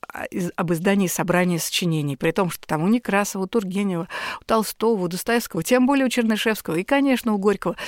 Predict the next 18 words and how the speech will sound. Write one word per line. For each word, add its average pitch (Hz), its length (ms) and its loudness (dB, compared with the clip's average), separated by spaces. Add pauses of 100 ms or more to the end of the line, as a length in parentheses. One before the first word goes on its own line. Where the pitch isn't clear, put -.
(180)
эти 208 160 -4
собрания 208 400 2
сочинений 180 460 0
уже 165 200 0
были 175 280 2
многотомные. 156 720 0 (400)
Ну, 254 160 2
а 302 60 4
Лесков 240 400 2
дождался 196 640 0 (380)
через 202 320 -2
шестьдесят - 440 -2
лет 190 200 -2
после 165 280 -8
своей 160 280 -2
смерти, 226 440 -4
в - 40 -18
тысяча - 440 -8